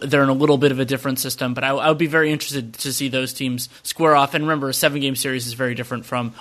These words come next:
a one-off for a bunch of different reasons. And the other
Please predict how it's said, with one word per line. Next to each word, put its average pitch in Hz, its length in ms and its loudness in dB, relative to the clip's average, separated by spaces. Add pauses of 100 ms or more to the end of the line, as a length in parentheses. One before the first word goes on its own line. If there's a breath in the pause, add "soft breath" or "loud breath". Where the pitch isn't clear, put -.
a 147 80 6
one-off 131 440 2
for 123 360 -2
a 135 60 -2
bunch 147 360 2
of 131 40 -6
different 131 300 -4
reasons. 123 420 -4 (180 soft breath)
And 175 360 2 (160)
the 208 200 -2
other 254 380 -2